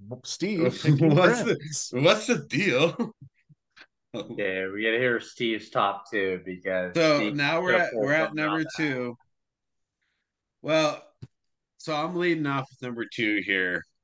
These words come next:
Speaker 3: Oh, Lord.
Speaker 1: And if you guys don't love this show, there's something wrong with you.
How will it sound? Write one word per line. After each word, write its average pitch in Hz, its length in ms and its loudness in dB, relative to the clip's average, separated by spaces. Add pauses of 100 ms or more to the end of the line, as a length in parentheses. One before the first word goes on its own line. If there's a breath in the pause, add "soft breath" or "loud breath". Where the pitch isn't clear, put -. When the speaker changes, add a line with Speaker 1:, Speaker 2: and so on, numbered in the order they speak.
(560)
Speaker 3:
Oh, 82 240 -14
Lord. 82 380 -12
Speaker 1:
And 120 440 2
if 127 280 -6
you 185 180 -4
guys 185 440 4
don't 131 380 0
love 117 320 -2
this 104 200 -4
show, 78 680 -4 (800)
there's 127 240 0
something 113 320 0
wrong 95 280 -2
with 82 180 -8
you. 76 260 -4